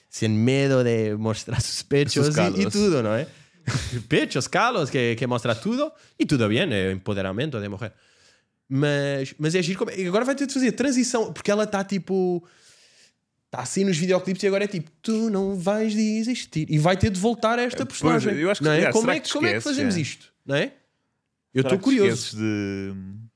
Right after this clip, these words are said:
Speaker 2: de personagem? Fortress é mais fácil, não é?
Speaker 1: Claro.
Speaker 2: Fortress, aquilo, eles são
Speaker 1: Eles ainda são aquilo.
Speaker 2: o, yeah.
Speaker 1: Eu sinto que eles ainda são um bocado aquilo.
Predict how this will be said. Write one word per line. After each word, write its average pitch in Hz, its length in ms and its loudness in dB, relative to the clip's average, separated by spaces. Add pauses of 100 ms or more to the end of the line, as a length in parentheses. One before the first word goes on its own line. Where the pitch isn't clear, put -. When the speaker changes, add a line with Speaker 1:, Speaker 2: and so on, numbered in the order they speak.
(720)
Speaker 2:
de 113 140 -6
personagem? 104 420 -2
Fortress 113 400 -4
é 110 60 -2
mais 143 160 -6
fácil, 107 400 -6
não 87 80 -12
é? 90 120 -16 (220)
Speaker 1:
Claro. 120 380 0
Speaker 2:
Fortress, 117 260 -4
aquilo, 127 540 -4
eles 107 260 -4
são 127 560 -4 (160)
Speaker 1:
Eles 147 200 0
ainda 113 160 -2
são 113 180 -6
aquilo. 110 240 -10
Speaker 2:
o, - 160 -20 (580)
yeah. 104 240 -8 (440)
Speaker 1:
Eu 131 100 -2
sinto 127 220 -4
que - 80 -6
eles 117 100 -2
ainda 117 140 -4
são 113 160 -6
um 110 40 -4
bocado 101 280 -6
aquilo. 90 260 -14